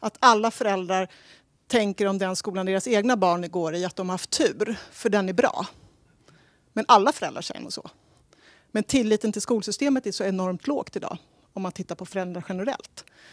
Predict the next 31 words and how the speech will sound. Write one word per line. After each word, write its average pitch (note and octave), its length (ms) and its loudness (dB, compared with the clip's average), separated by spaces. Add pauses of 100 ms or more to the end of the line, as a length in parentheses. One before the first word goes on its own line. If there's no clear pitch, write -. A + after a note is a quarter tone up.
(160)
Och - 240 -4
då C#4 100 8
tänker G#3+ 320 2
jag F#3+ 40 0
att - 80 -8
vi A3 80 6
behöver A3 420 6
fun-, A3 380 0
börja A3 220 8
fundera C#4 500 6
på - 260 -4
vad G3+ 140 2
är F#3+ 120 4
det F3+ 80 -2
som F#3+ 160 -6
gör E3 160 -2
att E3 160 -8
vi G3 40 -6
inte, E3+ 280 -6 (480)
att G#3 120 -8
vi A3+ 60 2
inte G#3+ 160 2
har F#3 60 0
tillit A#3+ 600 2
till D#3+ 440 -4
längre D#3+ 380 -2
att - 260 -10
man F3+ 140 -6
kan E3+ 220 -6
få E3+ 140 -10
leverans. - 800 -4